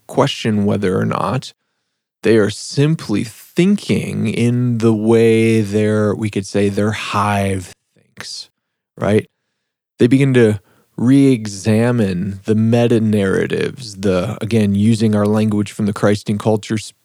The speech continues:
series, the spirit of their community. Particular things about their community may feel like a threat to their survival as an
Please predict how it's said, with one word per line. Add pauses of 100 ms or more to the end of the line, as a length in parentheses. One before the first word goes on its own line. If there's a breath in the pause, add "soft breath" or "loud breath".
(140)
series,
the
spirit (140)
of
their
community. (1120)
Particular
things
about
their
community (460)
may
feel
like
a
threat
to
their
survival
as
an